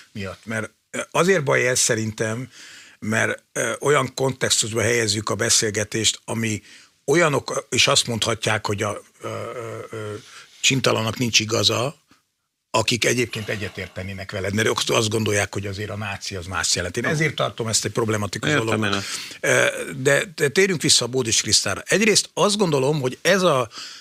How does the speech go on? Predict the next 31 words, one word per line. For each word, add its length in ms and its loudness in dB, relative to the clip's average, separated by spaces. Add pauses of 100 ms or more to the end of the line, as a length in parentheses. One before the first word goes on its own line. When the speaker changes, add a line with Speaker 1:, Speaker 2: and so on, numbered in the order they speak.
(100)
Speaker 1:
nemtelen 600 2
támadás, 800 2
ha 180 -2
Bódis 360 4
Kriszta 300 2
ezt 140 4
kibírja, 440 -2
az 120 0
nagy 200 -4
kérdés, 500 -2 (320)
akkor 280 0
akár 260 0
jót 280 -2
is 140 2
tehet 340 -2
neki 260 -2
és 140 4
az 120 -6
ügynek 360 -8
is. 320 -2 (340)
Mert 140 -2
ez 160 4
a 80 6
fajta 520 0
ócska, 600 2 (320)
minősíthetetlen 1040 0
projekt, 400 -2
amit 220 -4
ezek 280 0
nyomnak, 600 -6 (640)
ö, 300 2